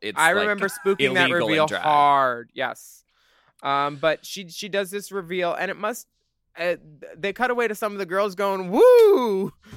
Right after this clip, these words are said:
Speaker 2: Um,
Speaker 1: <laughs>
Speaker 2: and kind of poking fun at it because it is kinda weird to do it with no music. Um,
Speaker 1: Yeah,
Speaker 2: if,
Speaker 1: well, I bet
Speaker 2: if
Speaker 1: the
Speaker 2: I
Speaker 1: music was in her head.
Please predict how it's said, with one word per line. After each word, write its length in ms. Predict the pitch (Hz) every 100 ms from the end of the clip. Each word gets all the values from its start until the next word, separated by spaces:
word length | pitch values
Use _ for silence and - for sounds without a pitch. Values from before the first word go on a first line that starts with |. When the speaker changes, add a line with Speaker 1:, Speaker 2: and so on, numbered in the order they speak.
| - -
Speaker 2:
Um, 320 | 180 190 185
Speaker 1:
<laughs> 320 | 160 - -
Speaker 2:
and 160 | 180 185
kind 240 | 196 202 202
of 160 | 165
poking 440 | - 208 220 196 170
fun 240 | 202 220
at 180 | 214 180
it 200 | 165 147
because 320 | 175 202 185
it 100 | 220
is 140 | 254 240
kinda 260 | 226 196
weird 280 | 170 175 165
to 60 | 151
do 160 | 160
it 60 | 160
with 120 | 147
no 160 | 156 147
music. 680 | 143 180 156 143 143 - _ _ _ _ _ _
Um, 720 | 151 156 156 151 147 147 147
Speaker 1:
Yeah, 380 | 254 269 113 90
Speaker 2:
if, 80 | -
Speaker 1:
well, 180 | 151 151
I 140 | 156
bet 120 | 165
Speaker 2:
if 40 | 175
Speaker 1:
the 40 |
Speaker 2:
I 20 | 302
Speaker 1:
music 360 | 240 208 220
was 180 | 196 147
in 120 | 147
her 180 | 156 170
head. 640 | 165 135 113 107 104 107